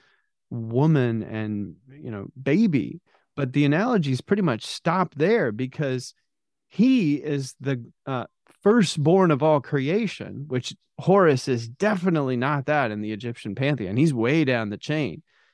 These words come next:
And she is not a goddess, but a woman, an earthly <laughs> woman. And so I remember reading some of these early, this early scholarship and seeing it eviscerated by people are saying, "Don't tell me that just because in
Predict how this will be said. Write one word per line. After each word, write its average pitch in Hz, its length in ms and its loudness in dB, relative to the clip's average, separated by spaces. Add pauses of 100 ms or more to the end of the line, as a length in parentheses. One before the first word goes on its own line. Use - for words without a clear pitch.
(360)
And 170 300 4
she 220 640 2
is 160 240 -2
not 170 220 -2
a 127 80 -4
goddess, 151 760 -6
but 165 360 0
a 180 100 0
woman, 233 540 -4
an 147 160 -4
earthly 185 420 0
<laughs> 175 120 -4
woman. 208 280 0 (460)
And 208 120 2
so 170 380 0 (320)
I 156 80 -2
remember 170 480 2
reading 151 520 -4
some 147 160 -6
of 139 80 -4
these 131 200 -6
early, 135 280 -4
this 127 260 -8
early 131 180 0
scholarship 160 500 -2
and 117 140 -8
seeing 135 280 -4
it 110 100 -4
eviscerated 123 680 -2
by 107 140 -6
people 131 280 -6
are 127 60 -2
saying, 120 280 -6 (120)
"Don't 214 360 0
tell 117 320 -2
me 120 180 0
that 101 180 -6
just 131 260 -8
because 110 580 -4 (640)
in 135 280 2